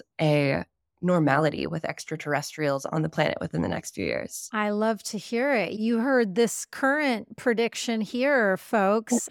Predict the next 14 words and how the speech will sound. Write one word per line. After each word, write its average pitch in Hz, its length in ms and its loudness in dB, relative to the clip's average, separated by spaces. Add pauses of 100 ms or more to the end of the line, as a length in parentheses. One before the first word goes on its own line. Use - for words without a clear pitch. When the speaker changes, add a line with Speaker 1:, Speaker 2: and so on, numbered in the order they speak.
(300)
Speaker 1:
Yep. - 200 4 (300)
Speaker 2:
I'll 202 180 -2
be 214 180 -2
the 220 120 0
next 208 280 -2
one 208 160 -2
to 220 100 -6
get 202 200 -4
to - 140 -4
re-air 202 680 0
the 185 180 -4
clip 214 420 -4
to - 160 -8
show. 208 560 0